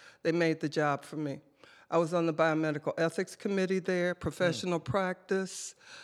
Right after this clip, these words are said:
Speaker 1: I was a cultural diversity <laughs> trainer. I mean, I have done everything in healthcare that you can do, and I do community and public health, and I do things with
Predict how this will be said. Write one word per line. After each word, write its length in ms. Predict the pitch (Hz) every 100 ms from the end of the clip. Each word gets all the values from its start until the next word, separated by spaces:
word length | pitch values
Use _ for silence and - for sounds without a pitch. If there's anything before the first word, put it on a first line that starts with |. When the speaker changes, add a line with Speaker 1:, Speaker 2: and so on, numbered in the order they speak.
| - -
Speaker 1:
I 120 | 180 175
was 140 | 160
a 60 | 160
cultural 380 | 190 180 180
diversity 520 | 160 156 175 180 - 208
<laughs> 80 |
trainer. 440 | - - 196 - 180 - - - - - _
I 140 | 208
mean, 400 | 208 202 175 170 - - - -
I 160 | 185 214
have 240 | 233 180
done 300 | 156 185 180
everything 580 | - 196 208 208 196 185
in 140 | 165 165
healthcare 800 | 190 190 180 - 180 156 139 131 _ _ _ - -
that 160 | 175 160
you 140 | 180
can 220 | 180 165
do, 240 | 165 180 165
and 140 | 170
I 100 | 165
do 180 | 160 170
community 500 | 160 180 180 170 160
and 100 | 151
public 380 | 139 185 156 151
health, 280 | 190 175 143
and 80 | 170
I 80 | 151
do 160 | 135 160
things 480 | 151 165 156 151 156
with 260 | 151 143